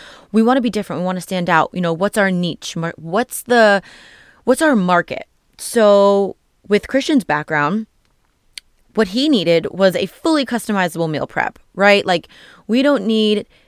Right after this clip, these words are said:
to just go on someone's website, order this food that is, you know, weighed out for me, and I may not eat all the, all of the protein, or I may not need the vegetables, or I might need more protein.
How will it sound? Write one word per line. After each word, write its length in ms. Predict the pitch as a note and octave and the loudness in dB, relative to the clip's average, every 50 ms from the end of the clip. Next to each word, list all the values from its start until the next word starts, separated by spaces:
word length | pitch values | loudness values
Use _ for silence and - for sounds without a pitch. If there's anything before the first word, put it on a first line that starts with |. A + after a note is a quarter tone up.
| _ - | _ -10
to 100 | - A3 | -8 -6
just 400 | F#3+ F3+ G3+ F#3+ F#3+ F#3 - - | -2 0 2 2 2 0 -2 -4
go 160 | - G#3 G#3+ A3+ | -2 0 0 2
on 140 | A#3 A#3+ | 0 -2
someone's 380 | A3+ - A3 G#3 G3+ G3+ G3 E3+ | -2 -2 -4 -4 -2 -4 -4 -2
website, 420 | F#3 F3+ E3+ - - F#3 F3+ E3+ - - | -4 -4 -4 -4 -4 -4 -4 -4 -2 -2
order 280 | - C4 C#4+ D4 C#4+ | 0 0 2 2 0
this 200 | A#3 A3+ G#3 - | 0 0 -2 -4
food 420 | - - G#3+ G#3+ G#3 G3 G3 F#3+ F3+ | -8 -4 -2 0 0 0 0 -2 -2
that 260 | D#3+ F#3 F3+ F3 - | 0 2 2 2 2
is, 260 | F3+ F3+ D#3+ D#3 - _ _ _ _ _ _ _ _ _ _ _ | 0 -4 -4 -6 -14 _ _ _ _ _ _ _ _ _ _ _
you 120 | - G#3+ G3 | -4 0 0
know, 240 | F3 E3+ - - _ _ | 0 0 -2 -4 _ _
weighed 260 | - F3 G3+ A3 A#3+ A3 | -6 -2 2 2 4 6
out 220 | G3+ G3+ - - | 6 4 4 2
for 260 | - F#3+ F#3+ F#3 F3+ | -2 -2 -2 0 0
me, 320 | F3 F3 E3+ E3+ E3+ F3 - | 0 -2 -2 -2 -4 -4 -4
and 320 | - F3 F3 E3+ E3+ E3+ - | -4 -4 -4 -2 -4 -4 -4
I 120 | F3 F3+ | -4 -4
may 200 | F3 F3 F#3 G3 | -2 0 0 0
not 180 | G3 F#3+ F3+ - | 0 0 -2 -2
eat 160 | - G3+ F3 | -4 -6 -4
all 120 | - F3+ F#3 | -2 -2 -2
the, 200 | F3+ E3 D#3+ - _ _ _ _ _ _ - | -2 -4 -6 -14 _ _ _ _ _ _ -4
all 220 | - F#3+ G3+ A3+ A#3 | 0 2 4 4 4
of 160 | G3+ E3 D#3+ | 2 0 -2
the 220 | F3+ F3 E3 E3 _ _ _ | 0 0 0 -2 _ _ _
protein, 520 | - - F3 E3+ - - F#3 F3 F3 F3+ F#3 - - | -4 -4 -4 -4 -4 -6 -6 -4 -4 -4 -6 -6 -4
or 320 | F#3 F3+ F3 F3 - - | -2 0 0 0 0 -2
I 80 | E3+ E3+ | -2 -4
may 180 | F#3 G3+ A3 | -2 -2 0
not 180 | A3 G#3 F#3 - | 2 0 0 0
need 180 | G3 G3+ F3+ | -2 -4 -2
the 80 | F#3+ F3 | -4 0
vegetables, 640 | D#3 F3+ F3+ - - - D#3 F3 F#3 F#3 F#3+ F3+ - | 0 0 -2 -2 -6 -10 -6 -4 -2 -2 -4 -4 -6
or 140 | - F#3 F#3 | -4 -4 -2
I 40 | F#3 | 0
might 160 | G#3+ A#3 - | -2 -2 -4
need 120 | F#3 E3+ | -4 -6
more 180 | E3+ G3 A3 A#3 | -4 -4 -4 -4
protein. 680 | - - F#3 D#3+ E3 D#3+ - F#3+ F#3 F3 F3 F3 F#3 | -4 -4 -6 -6 -6 -6 -6 -6 -4 -4 -4 -6 -6